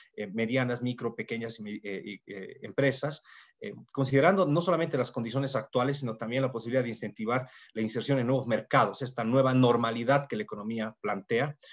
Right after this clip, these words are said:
Eh, nosotros hemos venido trabajando ya en esto con el tema de la emisión de bonos temáticos. Creemos que es una alternativa que Bolivia ha explorado de manera muy, muy limitada y que hay un gran potencial. Y he dejado una idea que me parece que es, eh, fundamental para,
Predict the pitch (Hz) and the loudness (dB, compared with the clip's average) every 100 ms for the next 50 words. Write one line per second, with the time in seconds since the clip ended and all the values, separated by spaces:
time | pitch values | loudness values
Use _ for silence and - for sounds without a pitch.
0 | - _ - 123 127 135 127 127 135 139 | -20 _ -10 -6 -2 -2 0 0 2 0
1 | 127 117 - 135 123 117 127 127 - - | 0 -2 0 0 0 0 0 -2 -6 -10
2 | 104 101 104 - - 117 107 101 104 120 | -12 -12 -12 -10 -6 -4 -4 -6 -4 -4
3 | 110 113 113 110 120 123 117 127 123 120 | -2 -4 -6 -6 -4 -6 -8 -8 -4 -6
4 | 117 - 110 107 - 104 104 120 117 107 | -6 -8 -8 -8 -10 -12 -6 -6 -6 -6
5 | 104 120 123 113 - - - 123 127 113 | -4 0 -2 -4 -12 -20 -2 0 0 -2
6 | - 113 113 127 110 107 117 113 117 127 | -4 -2 2 2 0 -2 -4 -2 -4 -2
7 | 127 117 110 117 120 107 107 117 113 110 | -2 -2 -2 -2 -2 -2 -4 -2 0 2
8 | 107 107 - 95 92 - _ - - - | 0 -2 -6 -6 -6 -10 _ -20 -20 -2
9 | 151 175 170 175 156 139 147 143 123 135 | 2 6 6 6 4 4 4 2 2 2
10 | 135 135 123 - 117 101 - 110 104 107 | 0 -2 -2 -2 -4 -6 -6 -6 -4 -2
11 | - 135 127 104 95 - | 2 2 2 -2 -6 -6